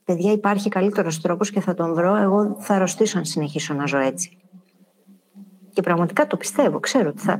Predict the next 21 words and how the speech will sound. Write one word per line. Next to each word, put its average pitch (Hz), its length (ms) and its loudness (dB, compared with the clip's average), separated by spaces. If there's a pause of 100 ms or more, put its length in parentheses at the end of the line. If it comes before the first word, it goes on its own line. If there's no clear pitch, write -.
ε, 175 120 2 (520)
και 208 280 4
σε - 160 0
πολλά 190 300 4
σημεία 202 640 2
δεν 202 280 4
το 196 80 2
έχω - 140 -4
κάνει 147 560 0 (240)
με 185 120 2
τον 180 140 2
ιδανικό 160 420 2
τρόπο... 160 360 0
και 180 120 0
είχα 170 220 2
πισωγυρίσματα. 147 880 0 (300)
Γιατί 196 200 4
χρειάστηκε 233 460 2
να 202 140 6
δοκιμάζω 165 520 0
πράγματα, 202 840 2